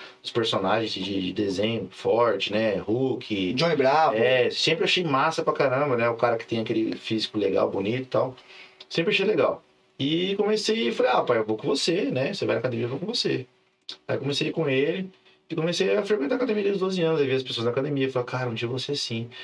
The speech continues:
Speaker 1: Aí eu lembro até hoje, lá, lá pelos treze, quatorze anos, eu fazia supino só com a barra, né?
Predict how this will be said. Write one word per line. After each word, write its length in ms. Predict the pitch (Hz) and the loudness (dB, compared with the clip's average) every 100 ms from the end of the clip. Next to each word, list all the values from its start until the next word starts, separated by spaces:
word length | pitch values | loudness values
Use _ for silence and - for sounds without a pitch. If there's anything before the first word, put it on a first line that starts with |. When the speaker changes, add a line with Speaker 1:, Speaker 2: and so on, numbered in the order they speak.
| - - - | -14 -14 -6
Speaker 1:
Aí 180 | 107 107 | 0 2
eu 360 | 131 143 131 123 | 4 4 4 2
lembro 200 | 131 123 | 2 0
até 160 | - | 2
hoje, 380 | 131 131 131 - _ _ _ _ _ _ _ - | 2 2 0 -4 _ _ _ _ _ _ _ -2
lá, 200 | 110 113 | 2 4
lá 140 | 104 | 2
pelos 300 | 104 107 101 | 2 0 -2
treze, 260 | - 107 101 | -2 -2 0
quatorze 340 | 98 104 98 98 | -2 0 0 0
anos, 120 | 101 | 0
eu 60 | 98 | 0
fazia 320 | 101 98 98 | 0 0 -2
supino 400 | - 104 101 95 | -2 -6 -4 -2
só 140 | 104 | -2
com 100 | 101 | 0
a 40 | - | 2
barra, 320 | 101 104 95 | 2 2 0
né? 180 | 92 | -4